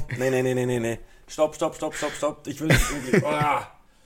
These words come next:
Speaker 1: geisteskrank.
Speaker 2: Und jedes Mal, wenn die Bahn zum Bremsen gekommen ist, ist die Tür wieder zugegangen und neue Leute, <laughs> und neue Leute sind quasi eingestiegen und haben sich nichts dabei gedacht, weil die Tür war ja zu,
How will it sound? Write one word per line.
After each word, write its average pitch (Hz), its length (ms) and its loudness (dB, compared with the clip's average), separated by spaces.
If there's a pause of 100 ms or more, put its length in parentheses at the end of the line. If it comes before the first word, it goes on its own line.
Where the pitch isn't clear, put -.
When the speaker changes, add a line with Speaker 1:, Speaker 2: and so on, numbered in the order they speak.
(380)
Speaker 1:
geisteskrank. 127 680 -6
Speaker 2:
Und 127 120 2
jedes 147 340 6
Mal, 143 240 6
wenn 135 100 6
die 135 100 4
Bahn 139 280 4
zum 123 200 -2
Bremsen 135 500 2
gekommen 120 440 4
ist, 131 180 0
ist 120 180 -4
die 120 100 0
Tür 151 200 4
wieder 127 220 4
zugegangen 131 520 4 (100)
und 120 100 4
neue 135 240 6
Leute, 135 480 6 (760)
<laughs> - 840 -4
und 127 100 8
neue 143 240 10
Leute 147 340 8
sind 135 200 6
quasi 127 320 8
eingestiegen 127 640 6
und 117 160 8
haben 135 180 6
sich 120 240 2
nichts 135 260 0
dabei 127 280 6
gedacht, 131 360 4
weil 110 160 4
die 107 160 -6
Tür 123 220 2
war 113 140 4
ja 117 140 4
zu, 151 360 0